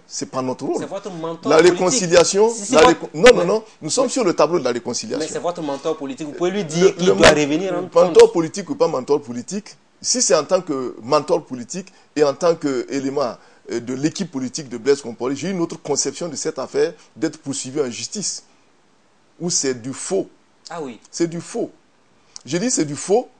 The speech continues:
Speaker 1: non pas parce que la poursuite n'est pas normale, mais c'est du faux lorsqu'on regarde le système par lequel on est passé pour,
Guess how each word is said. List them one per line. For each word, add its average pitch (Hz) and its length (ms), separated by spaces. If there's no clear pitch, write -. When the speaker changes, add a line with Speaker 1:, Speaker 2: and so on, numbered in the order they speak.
Speaker 1:
non 151 160
pas 214 140
parce 151 240
que 151 260
la 131 140
poursuite - 560
n'est 127 180
pas 139 360
normale, 135 460
mais 151 100
c'est 170 160
du 170 100
faux 233 360
lorsqu'on 202 380
regarde 156 380
le 139 100
système 202 560
par 139 180
lequel 135 380
on 117 140
est 123 60
passé 123 300
pour, 170 280